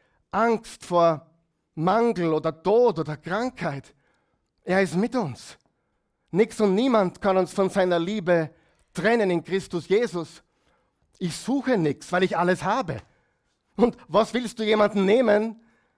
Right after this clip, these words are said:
der alles hat und nichts zu verlieren hat, du kannst ihm nichts nehmen. Ich erwarte von Gott gar nichts,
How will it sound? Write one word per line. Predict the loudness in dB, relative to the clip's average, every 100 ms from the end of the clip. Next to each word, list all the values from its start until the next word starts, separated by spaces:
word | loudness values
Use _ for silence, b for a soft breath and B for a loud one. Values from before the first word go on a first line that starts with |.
| b b _
der | -14 0 4 4 2 -6 _ _ 2
alles | 4 4 4
hat | 2 2 2
und | 2
nichts | 0 -2
zu | -6
verlieren | -2 -2 0 0 0
hat, | -4 -10 _ _ _ _ _ _ _ -16
du |
kannst | -6 -4 -2 -2
ihm | -2
nichts | -2 -6
nehmen. | -10 -10 -14 -20 _ _ _ _ -10
Ich | -4
erwarte | 0 0 -2
von | -4 -6
Gott | -6 -6
gar | -6 -4
nichts, | -8 -12 -20